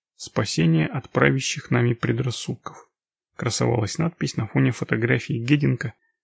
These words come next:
с каким-то модным научным журналом. Фотография была сделана очень давно, когда профессора еще печатали, и оттого его взгляд был таким вдохновенным.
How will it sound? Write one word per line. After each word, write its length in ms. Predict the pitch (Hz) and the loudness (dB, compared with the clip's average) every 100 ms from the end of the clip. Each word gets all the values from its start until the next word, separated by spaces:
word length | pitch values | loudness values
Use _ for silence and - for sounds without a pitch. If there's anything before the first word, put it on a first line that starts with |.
| _ | _
с 100 | - | -10
каким-то 560 | - 107 - 196 170 143 | -6 -4 2 2 4 2
модным 380 | 135 156 139 117 | 2 2 2 2
научным 400 | 127 - 127 117 | 2 0 0 0
журналом. 560 | 120 117 104 98 - _ _ _ _ _ _ _ - | 2 2 0 -4 -12 _ _ _ _ _ _ _ -6
Фотография 560 | 147 185 208 202 - | 0 0 0 0 2
была 240 | 139 151 151 | 4 4 4
сделана 480 | 123 143 147 139 - | 4 4 4 2 0
очень 360 | 160 - 127 117 | -2 0 2 2
давно, 460 | 120 127 160 131 - _ _ - | 4 4 4 2 -4 _ _ -4
когда 320 | 139 170 - | 0 0 0
профессора 580 | - 147 - 180 143 139 | -2 -2 0 -2 2 0
еще 280 | - 160 | 2 -2
печатали, 600 | - 131 - 156 - - _ _ _ _ | -2 -2 0 0 0 -6 _ _ _ _
и 80 | 131 | 0
оттого 400 | 117 - 135 143 | 0 2 2 4
его 220 | 135 123 | 4 2
взгляд 400 | 120 123 151 160 | 0 0 2 2
был 200 | 127 143 | 2 0
таким 360 | - 123 - 123 | 0 -2 0 0
вдохновенным. 760 | 120 117 135 123 117 107 98 | 2 0 2 4 4 2 -2